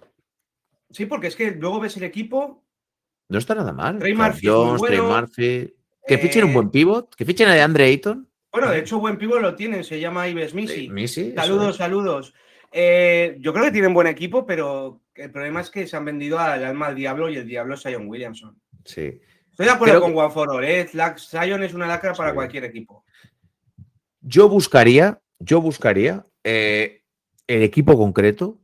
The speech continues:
Speaker 2: Eh, saludos, saludos, Charlotte Hornets.
Speaker 1: Yo también,
Speaker 2: Y les
Speaker 1: yo
Speaker 2: tra-,
Speaker 1: también
Speaker 2: trataría de
Speaker 1: pensaba lo mismo.
Speaker 2: vender a Zion y igual te quedas con Brandon Miller.
Speaker 1: Sí, y es que Brandon Miller en este equipo puede ser muy bueno. Y también
Speaker 2: Brandon
Speaker 1: buscar
Speaker 2: Miller, Brandon Miller, Trey Murphy y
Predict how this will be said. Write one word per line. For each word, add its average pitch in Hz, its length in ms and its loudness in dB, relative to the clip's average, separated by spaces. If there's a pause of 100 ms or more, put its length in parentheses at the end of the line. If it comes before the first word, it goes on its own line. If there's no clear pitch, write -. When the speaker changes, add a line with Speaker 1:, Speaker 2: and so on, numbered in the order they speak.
(440)
Speaker 2:
Eh, 90 220 -4
saludos, 110 340 2
saludos, 107 300 2
Charlotte 98 340 -2
Hornets. - 640 -6 (600)
Speaker 1:
Yo - 180 -8
también, 101 320 -12
Speaker 2:
Y 123 120 4
les 104 180 2
Speaker 1:
yo 95 60 -6
Speaker 2:
tra-, 104 100 2
Speaker 1:
también 98 200 -4
Speaker 2:
trataría 113 400 2
de 127 40 4
Speaker 1:
pensaba - 0 -
lo 117 140 0
mismo. 117 60 -6
Speaker 2:
vender 120 180 2
a 104 340 4
Zion 139 640 -4
y 101 340 -4
igual 107 280 -4
te 123 100 -8
quedas 123 180 -4
con 104 160 -8
Brandon 90 320 -6
Miller. 76 300 -12 (400)
Speaker 1:
Sí, - 140 -20
y 151 120 -12
es - 120 -14
que 147 80 -14
Brandon 131 400 -6
Miller 123 260 -10
en 123 140 -10
este 117 200 -14
equipo 113 360 -10
puede 113 200 -10
ser 120 180 -14
muy 110 120 -8
bueno. 107 340 -12 (320)
Y 170 100 -6
también 170 320 4
Speaker 2:
Brandon 190 160 4
Speaker 1:
buscar 175 160 6
Speaker 2:
Miller, 156 340 4
Brandon 160 400 4
Miller, 160 320 0
Trey 151 220 -2
Murphy 139 760 -2
y 120 640 -2